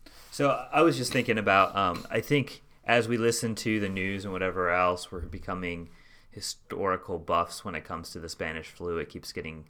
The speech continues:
mentioned. Um, and that's because that's the last pandemic in our, in our history.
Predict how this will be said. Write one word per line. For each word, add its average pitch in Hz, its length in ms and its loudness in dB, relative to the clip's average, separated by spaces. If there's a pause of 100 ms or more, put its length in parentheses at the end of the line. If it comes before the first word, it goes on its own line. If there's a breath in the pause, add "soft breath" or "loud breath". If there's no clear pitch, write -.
(340 loud breath)
mentioned. 85 540 -8 (500 loud breath)
Um, 78 640 -2 (600 soft breath)
and 107 140 -4
that's 127 160 0
because 113 260 0
that's 101 120 -2
the 104 100 -2
last 95 320 4
pandemic 85 500 -6
in 80 100 -10
our, 78 300 -4 (1400 soft breath)
in 101 120 -6
our 87 120 -2
history. 90 640 -4